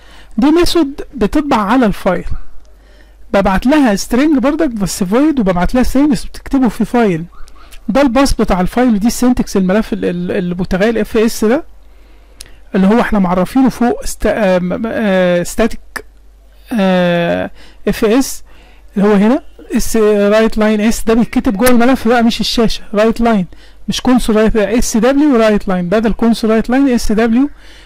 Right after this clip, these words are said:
الاوبجكت اللي هو الستريم رايتر ده. آه،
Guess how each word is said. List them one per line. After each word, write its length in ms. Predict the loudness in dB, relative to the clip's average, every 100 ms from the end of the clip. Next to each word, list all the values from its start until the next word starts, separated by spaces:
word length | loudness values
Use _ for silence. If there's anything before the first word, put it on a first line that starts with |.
| -14 -6
الاوبجكت 520 | 0 2 2 0 0
اللي 120 | 0
هو 100 | 2
الستريم 520 | 2 0 -2 0 2 2
رايتر 260 | 2 2 0
ده. 240 | 0 -2 -8 -20 -20 -20 -20 -20 -20 -20 -20 -20 -6
آه، 1600 | 0 2 2 2 0 0 0 0 -2 -2 -4 -8 -10 -10 -12 -14